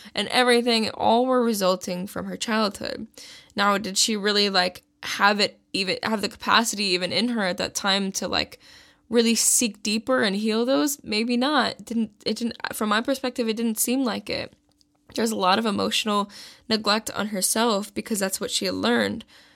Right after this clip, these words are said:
But she had this awareness, in a sense, of, like, you know, I think I am taking after my mom in a couple ways. And,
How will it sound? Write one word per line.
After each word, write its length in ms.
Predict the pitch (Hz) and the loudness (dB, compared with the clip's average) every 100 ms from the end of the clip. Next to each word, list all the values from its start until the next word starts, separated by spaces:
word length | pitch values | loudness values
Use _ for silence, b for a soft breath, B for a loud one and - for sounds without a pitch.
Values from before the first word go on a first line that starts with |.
| b | b
But 120 | 226 | 0
she 280 | - 262 254 | 2 4 2
had 380 | 262 254 247 254 | -2 -2 0 2
this 220 | 262 262 | 4 4
awareness, 920 | 226 196 190 233 220 180 190 - - - | 2 2 4 4 4 2 0 0 0 -2
in 120 | 214 | -2
a 80 | 202 | -2
sense, 480 | 208 247 247 214 - | 0 2 2 2 0
of, 180 | 196 208 | -2 0
like, 380 | 180 185 - - b b b b b | -2 -2 -8 -20 b b b b b
you 80 | |
know, 80 | 202 | 2
I 100 | 190 | 2
think 380 | 185 208 196 - _ _ - | 2 -2 -4 -10 _ _ 0
I 120 | 185 | 2
am 300 | - 202 220 | 4 2 2
taking 300 | 208 196 180 | 0 -2 -4
after 260 | 196 190 | -4 -4
my 100 | 180 | -2
mom 460 | 170 175 175 151 151 | -2 0 -2 -4 -6
in 80 | - | -6
a 60 | 185 | -6
couple 320 | - - 101 | -6 -6 -2
ways. 480 | 95 80 78 208 190 | 0 0 0 -2 -4
And, 240 | 185 214 | -4 -8